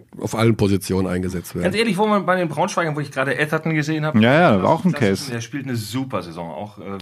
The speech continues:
Speaker 3: Als,
Speaker 2: spielt
Speaker 3: als
Speaker 2: Double
Speaker 3: Center?
Speaker 2: Double auf Center, auf
Speaker 3: Mhm.
Speaker 2: der klassischen Fünf.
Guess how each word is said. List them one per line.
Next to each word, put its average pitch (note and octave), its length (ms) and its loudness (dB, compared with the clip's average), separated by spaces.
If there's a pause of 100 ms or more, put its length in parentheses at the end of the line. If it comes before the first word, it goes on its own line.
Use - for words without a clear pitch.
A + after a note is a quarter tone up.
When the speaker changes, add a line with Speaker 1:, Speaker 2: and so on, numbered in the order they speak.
Speaker 3:
Als, G2 220 0
Speaker 2:
spielt A#2 140 -8
Speaker 3:
als A#2 180 0
Speaker 2:
Double B2 180 2
Speaker 3:
Center? C3+ 100 4
Speaker 2:
Double A#2+ 200 -8 (340)
auf G#2 140 -12
Center, A2+ 320 -6
auf G#2+ 80 -4
Speaker 3:
Mhm. A2+ 60 4 (120)
Speaker 2:
der - 0 - (100)
klassischen B2+ 260 0
Fünf. C#3+ 260 -10